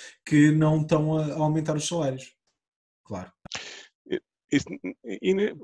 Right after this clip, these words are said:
Speaker 2: sim, mas é, é, eu acho, acho isto interessante porque <laughs> eu não sei se acho interessante, se acho bom, porque,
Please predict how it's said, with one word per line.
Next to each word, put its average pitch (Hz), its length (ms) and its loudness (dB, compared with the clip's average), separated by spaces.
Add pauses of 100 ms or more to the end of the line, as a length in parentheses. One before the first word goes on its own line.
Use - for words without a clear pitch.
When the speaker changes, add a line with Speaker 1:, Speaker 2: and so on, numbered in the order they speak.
Speaker 2:
sim, 202 360 0
mas 143 200 4
é, 151 100 8 (100)
é, 123 180 6
eu 117 140 4
acho, - 260 2
acho 107 260 0
isto - 220 -8
interessante 98 500 -4
porque 113 480 4 (280)
<laughs> - 680 -10 (1160)
eu 147 80 -10 (100)
não 165 80 0
sei - 220 2
se - 140 -2
acho - 200 0
interessante, - 420 -4
se - 140 2
acho 107 320 0 (720)
bom, 107 240 4 (640)
porque, - 380 2